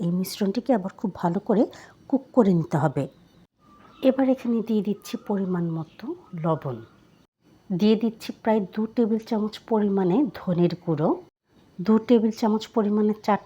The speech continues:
মশলা, ওয়ান ফোর্থ চা চামচ পরিমাণে জিরার গুঁড়া ও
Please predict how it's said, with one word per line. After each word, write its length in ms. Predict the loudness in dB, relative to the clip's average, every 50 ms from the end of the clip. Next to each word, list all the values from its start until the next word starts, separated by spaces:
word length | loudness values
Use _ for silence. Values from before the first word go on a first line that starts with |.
| -2 -2
মশলা, 400 | -2 -2 -2 -4 -4 0 0 -2 -2 -4 -8 _ -20 -20 -20 _ _ _ _ _ _ _ _ _ _ _ _ -20 _ _ 0
ওয়ান 180 | 2 2 2 2 -2 -4
ফোর্থ 200 | -8 -8 -8 -8 -4 0
চা 80 | 0 0 0 0
চামচ 260 | -2 -2 -2 -2 -4 -6 -6 -4
পরিমাণে 380 | -2 -2 0 0 0 0 0 -2 -4 -4
জিরার 320 | -2 0 2 4 2 2 0 -6 -6
গুঁড়া 260 | -6 -2 0 2 0 0 0 -4 -20 _ -20 -20 _ _ _ _ _ _ _ _ 4
ও 100 | 6